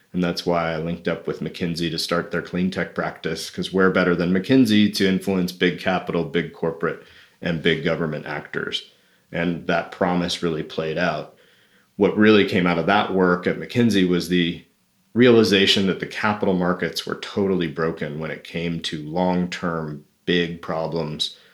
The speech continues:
that are thematic in nature, like climate change. And so with that knowledge and a lot of work with clients and others, it was clear that I needed to go be an entrepreneur again, and Generate came out of that.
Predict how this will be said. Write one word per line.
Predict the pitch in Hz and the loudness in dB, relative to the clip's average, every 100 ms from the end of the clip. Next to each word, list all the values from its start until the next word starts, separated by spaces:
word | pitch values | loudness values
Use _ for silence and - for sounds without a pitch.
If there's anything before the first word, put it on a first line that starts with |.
| _ _ | _ _
that | 87 | -2
are | 80 | -2
thematic | - - 107 90 87 87 82 - | -4 -4 0 2 2 2 -2 -4
in | 78 | -6
nature, | 78 78 - 78 73 - _ _ _ - | -6 -6 -6 -4 -6 -10 _ _ _ -6
like | 82 76 | -4 -4
climate | - - - | -8 -8 -8
change. | - - - - - _ _ _ _ _ | -6 -6 -8 -10 -14 _ _ _ _ _
And | 82 78 73 | -8 -6 -4
so | - 82 76 78 73 - - | -2 -2 -2 -6 -8 -12 -8
with | 82 80 82 | -6 -6 0
that | 90 85 87 | 2 2 0
knowledge | 87 85 82 85 82 80 | 0 0 0 0 -2 -4
and | 82 78 | -4 -4
a | |
lot | 80 85 | -2 -2
of | 80 | 0
work | 90 95 - - - - - - - _ | 4 2 2 -6 -8 -12 -20 -20 -20 _
with | 92 82 | -2 -2
clients | - 107 101 95 90 90 | 0 2 4 2 0 0
and | 85 | 0
others, | 90 92 87 87 - - | 2 4 2 2 -2 -2
it | 92 | -4
was | 82 82 | -4 -6
clear | - - 87 82 | -6 -2 0 0
that | 80 80 | 0 -2
I | 80 | -2
needed | 78 76 - | -4 -6 -6
to | 82 76 - _ _ _ | -6 -6 -8 _ _ _
go | - 92 | 0 2
be | 90 | 4
an | 85 | 2
entrepreneur | 82 - 82 78 76 | 0 -6 -10 -8 -8
again, | 73 78 92 107 - _ _ _ _ _ 151 | -6 -2 -2 -4 -12 _ _ _ _ _ -12
and | 90 85 80 80 - | -6 -4 -4 -8 -6
Generate | 90 82 80 76 | -4 -2 -2 -6
came | - 87 | -6 -8
out | 78 | -6
of | 78 | -8
that. | 76 76 | -10 -12